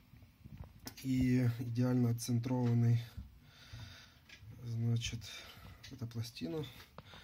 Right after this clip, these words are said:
отцентрована идеально всё. И ход, м, очень хороший подшипник, идеальный ход.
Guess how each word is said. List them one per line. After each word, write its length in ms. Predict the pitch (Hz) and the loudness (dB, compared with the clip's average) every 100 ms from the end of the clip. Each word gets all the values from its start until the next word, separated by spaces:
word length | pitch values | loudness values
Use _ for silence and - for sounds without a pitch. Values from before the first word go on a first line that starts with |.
| - - - - - - - | -16 -16 -16 -18 -20 -20 -16
отцентрована 840 | 117 - 123 120 131 123 123 123 120 120 - - - | -14 -8 -8 -4 -4 -2 0 0 0 -4 -16 -20 -12
идеально 520 | 120 123 123 120 123 120 | -6 -2 2 2 2 0
всё. 260 | 117 120 117 | -4 -6 -6
И 360 | 120 120 117 117 117 - - | -2 2 4 4 0 -8 -18
ход, 320 | - 156 - - _ _ - - - - - - - - - - - - - _ - _ _ _ - - - - - - | -6 -6 -6 -14 _ _ -20 -20 -20 -20 -20 -20 -20 -20 -20 -20 -20 -20 -20 _ -20 _ _ _ -20 -20 -20 -20 -20 -16
м, 580 | 131 117 120 123 123 123 | -10 -6 -4 -4 -4 -2
очень 260 | 120 120 120 | -4 -4 -6
хороший 440 | 123 120 117 120 | -4 -4 -4 -6
подшипник, 580 | 120 113 151 - 143 131 - - - - - | -8 -6 -8 -8 -8 -8 -12 -20 -20 -20 -10
идеальный 420 | 123 123 123 123 120 | -4 -2 2 2 2
ход. 300 | 147 156 | 0 -6